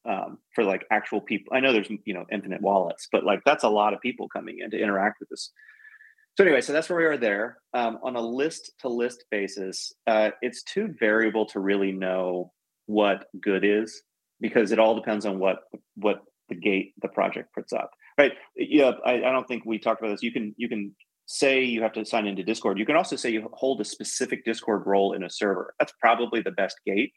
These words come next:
because you completely control who gets that, that role. Um, it's really hard to game that one. Like,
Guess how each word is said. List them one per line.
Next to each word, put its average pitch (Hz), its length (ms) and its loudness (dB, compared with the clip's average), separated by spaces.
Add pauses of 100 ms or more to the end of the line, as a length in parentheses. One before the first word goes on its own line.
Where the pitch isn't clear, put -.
because 98 300 -6
you 117 160 4
completely 101 500 -2
control 101 540 0
who 110 80 -4
gets - 220 -4
that, - 140 -4 (500)
that - 160 -4
role. - 280 -6 (480)
Um, 90 500 2 (840)
it's 117 120 -2
really 165 220 6
hard 135 160 4
to 113 60 0
game 98 360 -2
that 87 240 -4
one. - 240 -10 (140)
Like, 107 280 0